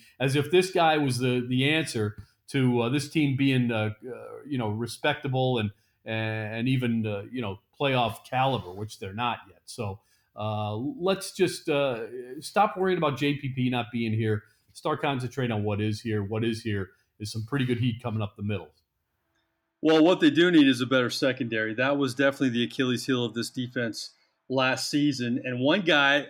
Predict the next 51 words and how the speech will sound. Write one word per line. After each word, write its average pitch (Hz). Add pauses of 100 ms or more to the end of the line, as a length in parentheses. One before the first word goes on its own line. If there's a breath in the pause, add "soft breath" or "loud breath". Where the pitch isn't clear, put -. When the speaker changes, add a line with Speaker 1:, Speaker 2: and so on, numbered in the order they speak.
Speaker 2:
I 143
think 143
who 135
has 143
to 139
feel 135
good 143
about 120
his 117
future 143
is 131
Sean 135
Murphy-Bunting. 127
I 107
mean, 113
he 147
comes 160
in 147
drafted 139
by 151
the 143
new 143
regime, 151 (720)
and 131 (180)
knowing 160
that 143
last 143
year 139
they 131
invested 131
a 123
lot 127
in 127
defensive 127
backs, 143
but 123
he's 147
kind 170
of 131
their 135
guy. 131 (360)
And -
he 147
talked 165
about 139
his 165
rookie 147
camp 123
debut 117 (340)
this 120
week. 113